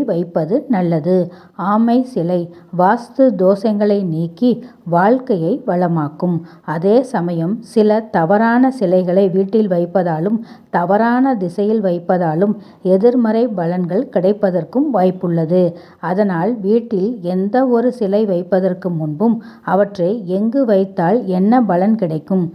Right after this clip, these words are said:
எங்கு வைப்பதால் நன்மைகள் அதிகரிக்கும் என்பதை தெரிந்து கொண்டு வைப்பது சிறப்பு. குறிப்பாக, விநாயகர், குபேரர் போன்ற சிலைகளை வீட்டில்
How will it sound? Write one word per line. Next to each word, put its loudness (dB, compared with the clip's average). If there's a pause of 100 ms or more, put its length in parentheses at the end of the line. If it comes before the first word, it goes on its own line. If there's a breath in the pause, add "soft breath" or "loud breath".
(220 loud breath)
எங்கு 0
வைப்பதால் -2
நன்மைகள் 0
அதிகரிக்கும் -2
என்பதை 0 (400 loud breath)
தெரிந்து 2
கொண்டு 0
வைப்பது -2 (120)
சிறப்பு. 0 (460 loud breath)
குறிப்பாக, 2 (460 loud breath)
விநாயகர், 2 (140)
குபேரர் 2
போன்ற -2
சிலைகளை 0 (380 loud breath)
வீட்டில் 2